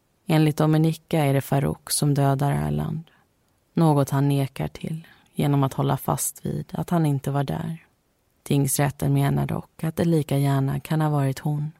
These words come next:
Oavsett vem som gjorde vad når de en slutsats. Mordet på Erland var planerat. Inte ett rån som spårade ur. De visste hela tiden att han skulle dö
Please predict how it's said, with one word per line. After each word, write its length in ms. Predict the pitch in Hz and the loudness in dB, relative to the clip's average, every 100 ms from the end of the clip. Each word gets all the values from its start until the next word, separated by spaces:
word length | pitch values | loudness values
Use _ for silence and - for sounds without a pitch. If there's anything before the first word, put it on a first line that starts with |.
| _ _ _ _ _ - - - _ | _ _ _ _ _ -20 -20 -20 _
Oavsett 680 | 180 175 170 165 - 156 - | 2 4 4 4 0 -2 0
vem 240 | 143 139 | 0 2
som 180 | 135 143 | 0 0
gjorde 340 | 139 135 139 143 | 2 0 0 -2
vad 420 | 151 156 156 - - _ _ | -2 -4 -6 -12 -20 _ _
når 260 | 156 143 | 2 4
de 180 | 139 135 | 2 2
en 120 | 139 | 0
slutsats. 880 | 135 147 139 - - 151 - - - - _ _ _ _ | 0 -2 -4 -4 -4 -6 -8 -16 -18 -20 _ _ _ _
Mordet 560 | 160 165 165 160 160 - | 2 4 4 0 -2 -2
på 100 | 156 | 0
Erland 520 | 139 135 135 135 139 | 2 2 0 -2 -2
var 180 | 143 147 | -2 -2
planerat. 840 | - 139 147 147 147 151 - - - _ _ _ _ _ | -2 0 0 -2 -4 -8 -14 -20 -20 _ _ _ _ _
Inte 400 | - 147 139 - | -2 0 0 0
ett 160 | - - | -2 0
rån 360 | 143 143 143 156 | 0 0 0 0
som 200 | - 151 | 0 0
spårade 520 | - 143 139 135 147 | 0 0 0 0 -2
ur. 360 | 156 151 - _ _ _ _ - - - _ | -4 -6 -10 _ _ _ _ -20 -20 -20 _
De 220 | - 160 160 | 0 4 4
visste 320 | 160 - 143 | 4 2 0
hela 260 | 143 139 | 2 2
tiden 540 | 135 - 147 143 - 151 | 0 -2 -2 -2 -2 -4
att 120 | 147 | -2
han 180 | 156 139 | -2 -2
skulle 300 | - 139 139 | -2 -2 -2
dö 280 | 135 160 | -2 -4